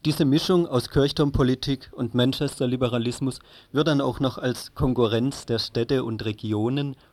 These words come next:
um Standortvorteile gepriesen, die es zu bestehen gilt.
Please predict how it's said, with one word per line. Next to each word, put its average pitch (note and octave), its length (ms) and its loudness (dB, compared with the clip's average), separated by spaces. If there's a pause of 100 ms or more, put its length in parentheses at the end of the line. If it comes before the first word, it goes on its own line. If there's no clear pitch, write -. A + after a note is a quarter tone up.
um B2+ 120 -2
Standortvorteile A#2 1300 -2
gepriesen, C3 800 -10 (500)
die B2+ 80 0
es B2 180 -2
zu C3+ 120 -2
bestehen A2+ 500 0
gilt. G#2+ 380 -2